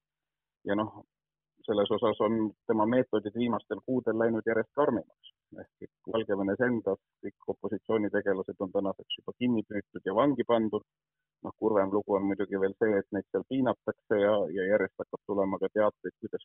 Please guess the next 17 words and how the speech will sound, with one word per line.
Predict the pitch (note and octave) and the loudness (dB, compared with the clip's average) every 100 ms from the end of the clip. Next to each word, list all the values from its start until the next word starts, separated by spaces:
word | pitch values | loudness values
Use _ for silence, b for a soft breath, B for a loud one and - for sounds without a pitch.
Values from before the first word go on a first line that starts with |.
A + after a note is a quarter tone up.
| - | -6
keegi | G2 - G2 | -6 -4 -6
on | F#2+ - _ _ _ - | -8 -16 _ _ _ 0
vanglas | G#2+ G2+ F#2 - | 2 2 -2 0
surnud. | C#3 C#3 A#2 G#2 - - - | 2 4 2 0 -2 -16 -8
Noh, | G2 - | -8 -10
siin | - F#2 F2 | -16 -8 -4
alles | F#2+ F2+ G#2 | -2 0 2
eile | A#2 G2 | 2 0
tuli | G2+ F#2 | -2 -4
üks | F#2+ _ - | -8 _ -4
teade, | G2 G#2+ - | -2 -2 -4
kuidas | F2 F#2 - | -6 -8 -8
üks | - F#2+ | -12 -14
opositsioonitegelane | - F2+ - G2 F#2 F#2 F#2 F2+ D#2 | -12 -16 -8 -6 -4 -4 -4 -6 -8
on | E2+ | -6
vanglas | F#2+ F#2+ F2+ - | -4 -4 -8 -8
surnud | C3 A#2+ G#2+ | -6 -4 -4